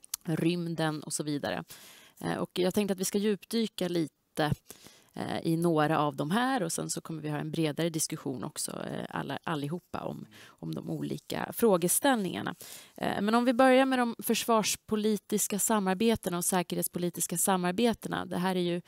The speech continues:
ytterst aktuellt. Idag den, eh, tjugoförsta december så är Europa i ett väldigt spänt säkerhetsläge. Igen, får man säga.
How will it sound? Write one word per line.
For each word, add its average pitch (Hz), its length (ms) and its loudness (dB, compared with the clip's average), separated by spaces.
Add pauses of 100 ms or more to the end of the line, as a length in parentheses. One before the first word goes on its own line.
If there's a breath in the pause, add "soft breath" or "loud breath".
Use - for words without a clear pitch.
(400 loud breath)
ytterst - 440 2
aktuellt. 175 600 0
Idag 185 440 0
den, 170 260 -2
eh, 175 140 -6
tjugoförsta 180 600 -4
december 170 600 -2
så - 460 -4
är - 220 0
Europa 175 520 -4
i 175 60 0
ett - 140 -6
väldigt 175 260 -2
spänt 214 440 -2
säkerhetsläge. 180 880 -2 (480 loud breath)
Igen, 160 560 4
får - 160 -4
man 202 140 0
säga. 190 480 0